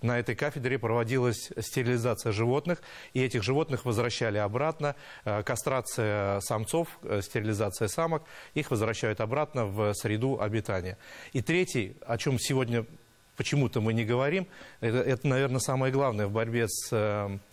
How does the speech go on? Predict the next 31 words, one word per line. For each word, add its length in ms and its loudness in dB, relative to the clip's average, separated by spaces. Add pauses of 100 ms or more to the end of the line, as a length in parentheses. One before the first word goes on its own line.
(140)
не 80 2
в 60 2
борьбе, 380 2
а 220 0 (160)
именно 240 2
в 40 -2
сокращении 500 0
численности, 760 0 (300)
э, 640 0
бездомных 520 0
животных, 440 0 (420)
это, 880 2
э, 140 -4
питательная 400 0
среда. 380 0 (320)
То 100 4
есть 260 0 (120)
количество 600 0
бездомных 520 2
животных 420 0
в 40 2
любом 280 4
населенном 480 2
пункте 440 0 (200)
определяется 560 0
не 140 2
его 200 4
размером, 540 0
не 100 2
гуманным 480 2
отношением, 540 0